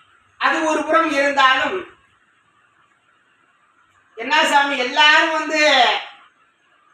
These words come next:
பரிகாரம் அது இதுன்னு சொல்றாங்க, நீங்க வந்து ஒண்ணுமே வேண்டாம் அப்படின்னு சொல்லி சொல்றீங்களான்னு" சொல்லுவீங்க.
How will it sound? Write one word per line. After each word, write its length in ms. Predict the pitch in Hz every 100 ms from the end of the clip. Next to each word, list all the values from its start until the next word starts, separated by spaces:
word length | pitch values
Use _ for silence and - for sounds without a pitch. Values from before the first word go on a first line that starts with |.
| _ -
பரிகாரம் 560 | 269 277 285 269 277
அது 180 | 269 262
இதுன்னு 220 | 262 269
சொல்றாங்க, 640 | 254 247 247 247 247 262
நீங்க 260 | 247 254 254
வந்து 380 | 247 269 262 226
ஒண்ணுமே 440 | 240 254 262 277
வேண்டாம் 360 | 240 240 247 247
அப்படின்னு 280 | 226 233 220
சொல்லி 260 | 214 208
சொல்றீங்களான்னு" 580 | 208 208 214 202 220 208
சொல்லுவீங்க. 420 | 196 202 196 175